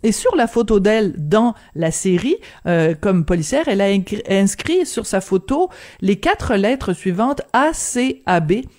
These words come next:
C'est un acronyme, euh, très, euh, populaire aux États-Unis ou dans les, euh, dans le monde anglophone. A C A B, c'est un diminutif pour, euh, l'expression All cops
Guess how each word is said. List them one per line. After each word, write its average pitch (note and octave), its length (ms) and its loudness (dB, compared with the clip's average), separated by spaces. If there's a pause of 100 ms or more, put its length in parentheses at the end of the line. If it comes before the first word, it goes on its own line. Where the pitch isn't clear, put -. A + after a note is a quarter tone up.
(200)
C'est - 140 -4
un G4 120 0
acronyme, A3 600 2
euh, F3+ 100 4
très, C4 460 0
euh, F3+ 100 4
populaire G#3+ 680 2
aux C4+ 160 4
États-Unis G3 840 4
ou F3+ 160 2
dans E3+ 200 0
les, E3 360 2
euh, D#3+ 140 0 (260)
dans F#3 140 4
le F3 100 6
monde F#3 540 4
anglophone. G#3 680 2 (300)
A D4+ 220 2
C C4+ 420 -2
A F#3+ 180 4
B, G3 280 0 (320)
c'est D4 560 0
un G3+ 200 4
diminutif A3+ 680 2
pour, C#4 500 2
euh, F#3 80 6
l'expression F#3+ 720 -2
All D4 400 4 (100)
cops B3+ 460 0